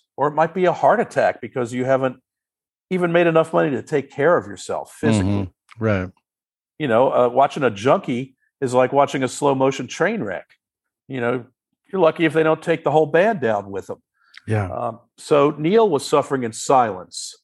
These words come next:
Speaker 1: and he needed a little bit of vindication. And, uh, you know, it didn't matter how much I could tell him he was six months away from being on the cover of Guitar Player magazine.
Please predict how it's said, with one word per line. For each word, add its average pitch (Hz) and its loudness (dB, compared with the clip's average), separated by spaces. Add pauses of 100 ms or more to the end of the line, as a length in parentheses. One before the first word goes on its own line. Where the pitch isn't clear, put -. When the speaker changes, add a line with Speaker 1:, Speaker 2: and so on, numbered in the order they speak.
(640)
Speaker 1:
and 120 0
he 135 -4
needed 143 2
a 143 6
little 135 4
bit 131 2
of 120 0
vindication. 127 -2
And, 123 -2
uh, 120 0 (100)
you 139 -6
know, 110 -4
it - -14
didn't 175 0
matter 196 2
how 123 2
much 123 0
I 127 2
could 117 -6
tell 117 0
him 110 0
he 110 -2
was 104 -4
six - -4
months 113 -4
away 107 0
from 110 -6
being 107 -4
on 101 -6
the 98 -8
cover 104 -2
of 98 -10
Guitar 98 -2
Player 95 -2
magazine. 95 -8